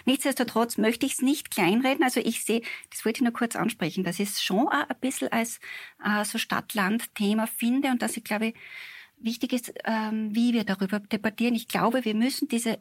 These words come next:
Probleme ernst nehmen trotzdem. Das mit den Hunden stimmt und trotzdem kann ich mir vorstellen, für jeden einzelnen Bauern, der da raufgeht auf seine Alm oder auf seine Weide raus und er findet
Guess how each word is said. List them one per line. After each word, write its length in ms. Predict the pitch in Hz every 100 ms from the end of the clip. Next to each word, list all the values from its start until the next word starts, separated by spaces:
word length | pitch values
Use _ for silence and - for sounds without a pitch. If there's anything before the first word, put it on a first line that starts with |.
| _ _ -
Probleme 460 | 208 214 214 208
ernst 320 | 214 196 - 190
nehmen 180 | 165
trotzdem. 240 | 165 - 185
Das 160 | 202
mit 140 | 214 208
den 120 | 196
Hunden 220 | 214 -
stimmt 460 | 202 - 277 427 -
und 140 | 202
trotzdem 440 | 202 226 - 302 285
kann 240 | 247 254
ich 80 | 269
mir 80 | 233
vorstellen, 460 | 196 240 - 277
für 80 | 220
jeden 320 | 214 240 240 - - - -
einzelnen 440 | 202 208 196 190
Bauern, 340 | 160 160 226 226
der 140 | 190
da 100 | 165
raufgeht 400 | 156 190 - 233
auf 120 | 208
seine 260 | - 190 -
Alm 180 | 185 180
oder 220 | 175 -
auf 100 | -
seine 240 | 175 165
Weide 300 | 160 185 226
raus 200 | 202 196
und 140 | 202 -
er 120 | 180
findet 500 | - 220 233 233